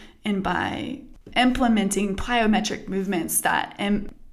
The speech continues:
that cause load through that bone to build up that bone bank. And that's through examples as in running.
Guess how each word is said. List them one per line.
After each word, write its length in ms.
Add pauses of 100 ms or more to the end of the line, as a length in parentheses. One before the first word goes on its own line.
(120)
that 240
cause 800
load 400
through 400
that 260
bone 460
to 140
build 480
up 240
that 240
bone 460 (180)
bank. 420 (1120)
And 140
that's 220
through 540
examples 560
as 160
in 140
running. 440